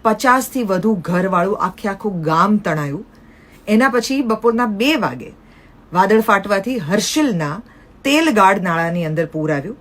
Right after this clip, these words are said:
સેનાનો આખો કેમ્પ ધોવાયો. દસ સૈનિકો ગાયબ થઈ ગયા છે. હેલિપેડ આખું ધોવાઈ ગયું. બપોરના ત્રણ વાગે ધરાલીથી સાત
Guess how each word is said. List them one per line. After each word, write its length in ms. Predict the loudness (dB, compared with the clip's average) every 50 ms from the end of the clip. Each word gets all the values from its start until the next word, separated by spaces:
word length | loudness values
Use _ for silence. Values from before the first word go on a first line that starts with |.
| -20 -20 -20 -20 -20 -16
સેનાનો 460 | -8 2 2 4 4 6 4 2 2 0
આખો 220 | 0 0 -2 -4 -4 -2
કેમ્પ 380 | 0 2 2 2 2 0 -2 -4
ધોવાયો. 480 | -4 -2 -2 0 0 -2 -2 -4 -8 -10 -12 -14 -14 -8 -2 2
દસ 200 | 4 4 4 2 0
સૈનિકો 420 | -2 0 2 2 0 2 0 0 0
ગાયબ 280 | 0 0 0 0 -2 -2
થઈ 160 | -4 -4 -2
ગયા 240 | 0 -2 -2 -2 -4
છે. 140 | -4 -4 -4 -4 -4
હેલિપેડ 540 | -2 -2 -2 -2 -2 -2 -2 -2 0 0 -2
આખું 220 | -4 -4 -6 -6 -4
ધોવાઈ 280 | -4 -4 -2 -4 -4 -4
ગયું. 160 | -4 -6 -6 -8 -16 -20 -20 -20 -20 -20 -20 -20 -20 -20 -10 0 0
બપોરના 360 | 2 4 4 4 4 4 0
ત્રણ 400 | 0 2 4 6 6 6 4 2
વાગે 240 | 0 -4 -6 -14 -18 -20 -20 -20 -20 -18 -8 -6
ધરાલીથી 680 | -2 0 4 4 4 4 4 4 0 0 0 -2 -4
સાત 420 | -2 2 4 4 4 4 2 -2